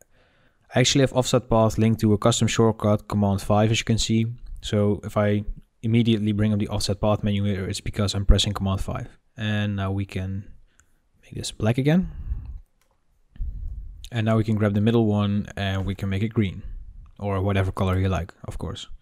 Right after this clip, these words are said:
All right, now we can just group this, align it to the middle and scale it down a little bit. And that's shape one. All right, on to shape two. So the first thing that I wanna do is type D L R. And the font that we're gonna use this time is Adriana,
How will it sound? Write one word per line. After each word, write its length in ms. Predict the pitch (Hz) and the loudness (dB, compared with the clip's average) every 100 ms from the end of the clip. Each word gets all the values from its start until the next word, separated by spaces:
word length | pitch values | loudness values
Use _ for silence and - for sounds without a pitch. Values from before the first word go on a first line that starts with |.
| _ _ _ | _ _ _
All 80 | - 107 | -4 -2
right, 120 | 95 | 0
now 100 | 101 | -2
we 60 | 104 | -2
can 120 | 101 | -4
just 140 | 104 | -2
group 220 | 107 139 | 2 4
this, 340 | 127 120 120 - - - - - - - - - - - - - - - | 6 4 2 -4 -8 -8 -12 -14 -16 -16 -18 -18 -18 -18 -14 -14 -12 -12
align 240 | - 98 98 | -6 -4 -4
it 100 | 95 | -4
to 80 | 101 | -2
the 60 | |
middle 360 | 120 143 143 139 - - - - - - | 0 0 0 -2 -6 -12 -14 -18 -20 -10
and 200 | 104 101 | -6 -6
scale 260 | - 95 | -6 -6
it 60 | 92 | -4
down 160 | 95 95 | -4 -2
a 40 | |
little 160 | 95 92 | -4 -4
bit. 160 | 95 - - - - - - - _ _ _ - - - | -8 -8 -12 -12 -14 -18 -20 -20 _ _ _ -18 -16 -10
And 100 | 120 | -6
that's 140 | 104 - | -4 -2
shape 180 | 101 | -2
one. 260 | 143 90 92 - - - - _ - - | 0 -2 -4 -14 -16 -18 -20 _ -12 -2
All 80 | |
right, 140 | 120 - | 0 0
on 120 | 123 | -2
to 100 | 127 | 0
shape 240 | - 117 107 | 0 0 0
two. 260 | 95 95 - | -4 -6 -12
So 140 | - | -6
the 60 | 110 | -4
first 260 | - 147 - | 2 2 2
thing 180 | 135 | 0
that 60 | 123 | 2
I 40 | |
wanna 160 | 117 110 | 2 4
do 360 | 117 123 120 - | 6 6 4 0
is 240 | 117 101 - | -8 -6 -4
type 260 | 98 95 | -4 -2
D 160 | 98 113 | 2 2
L 120 | 101 | 2
R. 240 | 90 95 - - - | -2 -6 -12 -12 -2
And 100 | 104 | 0
the 40 | |
font 180 | - 131 | 2 2
that 80 | 123 | 2
we're 120 | 120 | 2
gonna 80 | 117 | 2
use 240 | 113 113 | 2 0
this 160 | 123 123 | 0 -2
time 200 | 120 113 | 0 0
is 80 | 110 | 0
Adriana, 600 | 104 101 95 98 143 | 0 2 2 2 0